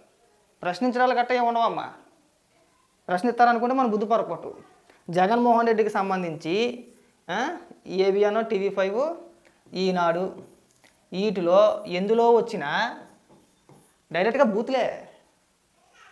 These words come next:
రామోజీరావు గారిని ఉద్దేశించి బూతులు తిట్టేస్తారు, రాధాకృష్ణ గారిని ఉద్దేశించి బూతులు తిట్టేస్తారు, బీఆర్ నాయుడు గారిని ఉద్దేశించి బూతులు తిట్టేస్తారు. మరి ఇంత పచ్చిగా, ఇంత నిస్సిగ్గుగా మీ ఛానల్లో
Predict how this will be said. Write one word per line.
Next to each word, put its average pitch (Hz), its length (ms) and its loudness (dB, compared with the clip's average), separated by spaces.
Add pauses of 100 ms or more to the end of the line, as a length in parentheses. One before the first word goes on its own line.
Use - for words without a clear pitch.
(140)
రామోజీరావు 202 500 4
గారిని 202 160 4
ఉద్దేశించి 202 300 0
బూతులు 220 240 -2
తిట్టేస్తారు, 254 420 0
రాధాకృష్ణ 202 480 0
గారిని 202 160 2
ఉద్దేశించి 196 280 -4
బూతులు 226 240 -4
తిట్టేస్తారు, 247 500 -4 (220)
బీఆర్ 196 300 6
నాయుడు 196 200 4
గారిని 214 180 2
ఉద్దేశించి 208 300 -2
బూతులు 220 240 -6
తిట్టేస్తారు. 240 440 -4 (1000)
మరి 226 160 4
ఇంత 254 180 0
పచ్చిగా, 208 540 0
ఇంత 240 220 0
నిస్సిగ్గుగా 175 800 -2 (240)
మీ 185 280 2
ఛానల్లో 202 800 -2